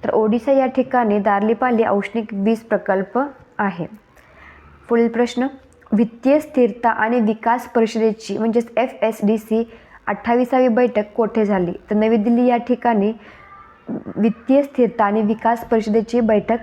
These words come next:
पार पडली. पुढील प्रश्न, आंतरराष्ट्रीय न्यायालय म्हणजेच इंटरनॅशनल कोर्ट ऑफ जस्टिसचे नवीन अध्यक्ष म्हणून कोणाची निवड करण्यात आली आहे? तर सलाम यांची,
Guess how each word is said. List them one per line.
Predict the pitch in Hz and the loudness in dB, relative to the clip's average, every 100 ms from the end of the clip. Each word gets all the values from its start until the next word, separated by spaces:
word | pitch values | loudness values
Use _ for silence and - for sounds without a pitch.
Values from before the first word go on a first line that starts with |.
| - | -2
पार | 214 185 | -2 0
पडली. | 185 165 160 - _ _ _ _ _ _ - - _ _ _ 233 | -2 -2 -4 -8 _ _ _ _ _ _ -20 -20 _ _ _ 0
पुढील | 214 | 0
प्रश्न, | 220 220 240 285 - - - - - - | 0 -2 -4 -6 -10 -18 -18 -20 -16 -4
आंतरराष्ट्रीय | 220 226 262 277 277 294 294 | -2 0 2 0 0 2 2
न्यायालय | 254 202 190 | 4 4 2
म्हणजेच | 208 247 226 233 - - _ | 2 2 2 0 -4 -20 _
इंटरनॅशनल | 240 220 214 - 247 254 262 277 | -2 -2 -4 -4 0 0 0 -2
कोर्ट | 269 220 208 226 | -2 0 2 0
ऑफ | 226 196 | -2 0
जस्टिसचे | 196 190 202 180 - 254 | -2 0 -4 -4 -2 0
नवीन | 240 233 262 285 - - - | 2 2 2 0 -6 -18 -8
अध्यक्ष | - 202 190 247 - | -2 0 0 -2 -2
म्हणून | 240 240 240 220 | 0 2 2 0
कोणाची | 226 233 220 233 247 | 0 0 0 0 2
निवड | 233 226 | 2 0
करण्यात | 226 208 196 214 - | 0 0 0 -2 -2
आली | 190 190 | -2 0
आहे? | 175 175 - - - - - | -2 -4 -8 -20 -20 -20 -4
तर | 254 | -4
सलाम | 240 240 214 202 | 0 0 2 2
यांची, | 226 233 220 | 2 0 0